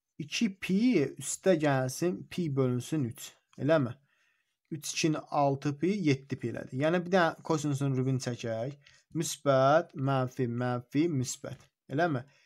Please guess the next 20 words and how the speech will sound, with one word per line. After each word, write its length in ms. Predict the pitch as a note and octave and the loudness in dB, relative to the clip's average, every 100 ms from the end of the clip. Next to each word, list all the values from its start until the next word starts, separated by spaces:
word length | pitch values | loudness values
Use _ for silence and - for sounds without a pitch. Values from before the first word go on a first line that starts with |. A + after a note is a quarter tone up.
| _ _ _ - | _ _ _ -8
Üç, 220 | G#3+ - - | -8 -10 -10
iki 220 | - A3 | -4 0
pi, 120 | A3 B3+ | 4 6
yəni 240 | G3 F#3+ - | 6 6 4
tam 220 | F#3+ D#3+ C3 | 2 4 4
dövrdə 420 | A#2+ A#2 B2 G#3 | 2 0 0 2
üç 140 | F#3+ - | 2 2
üç 300 | C#3+ C#3+ C#3 | 0 0 0
altmış. 440 | C#3+ B2 - A#2 - | 0 0 -2 -10 -10
Üç 160 | F3 A3 | -8 -6
yüz 140 | G3+ | -2
altmışın 580 | F3 D#3 D3 D3+ C#3 F#3+ | 4 4 4 0 0 -2
üstünə, 240 | - D3+ C3 | -2 0 0
yəni 160 | A#2+ B2 | 0 -2
müsbət 400 | C3 - D3 D#3+ | -2 -2 0 0
olacaq. 320 | D#3+ F3 G#3+ | 0 0 2
Adında 360 | - D#3 E3 D#3+ | 2 4 2 2
dəyişməyəcək 440 | C3 B2 A#2+ B2+ B2 | 0 0 -4 -2 -2
olduğu 180 | A#2+ | -4
kimi. 260 | A#2 G#2+ B2 | -8 -10 -16